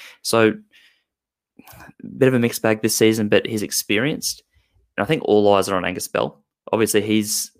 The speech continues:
what everyone <laughs> reckons is the future coming up. We've got a really exciting loose head prop, um, and a lot of people are really quite keen to see how he partners up with Taniela Tupou on the other side of the scrum, just 'cause that's quite a good mix of attacking weapons. And if we have the rest of our back row and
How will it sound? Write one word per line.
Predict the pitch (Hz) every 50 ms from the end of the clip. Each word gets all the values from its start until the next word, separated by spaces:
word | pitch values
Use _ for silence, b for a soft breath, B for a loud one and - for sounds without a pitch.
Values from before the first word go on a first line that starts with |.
| _ _ _ _ _
what | - - 104 98
everyone | 98 92 98 92 -
<laughs> | 123
reckons | 104 101 - 110 98
is | 98 92 -
the | - 92
future | - 107 104 - -
coming | - 110 101 98
up. | 101 98 95
We've | 95 92 -
got | - 101 - - - _
a | - 98
really | 107 110 113 117 107
exciting | - - - - - 92 92 98 104 98
loose | 98 95 92 -
head | 98 92 -
prop, | - 95 98 - - - B B B B B B B B B
um, | 95 95 95 92 - - _ _ _
and | - 98 104
a | 104
lot | 110 117
of | 117
people | - 107 101 101
are | 95
really | 98 98 90
quite | 90 - - - -
keen | - 95 90
to | -
see | - - 92 95
how | 104 98 90
he | 90
partners | 87 - - 98 95 - - 92 92
up | 92 87 - -
with | 95 87 - - -
Taniela | - 104 95 95 90 90 90
Tupou | - - 104 95 - 98 92
on | 90
the | 90 82 -
other | - 92 107
side | - - 113
of | 113 110
the | 110
scrum, | - - - 131 160 175 - _ B B B B B B B
just | 107 - -
'cause | - 113 95
that's | 104 98 - - -
quite | - - - 120 143 147
a | 135 117 - _ _ _ _ _ _ _
good | - 107 101
mix | 104 101 95 -
of | - 92
attacking | - - - 92 - 95 92
weapons. | 90 87 - - - - - - - - _ -
And | -
if | 104 -
we | 110 107
have | 113 120 117
the | 113
rest | 107 101 101 -
of | - 101
our | 95 92
back | 92 107 - 90 87 - - -
row | 98 98 95 95 95
and | 92 92 92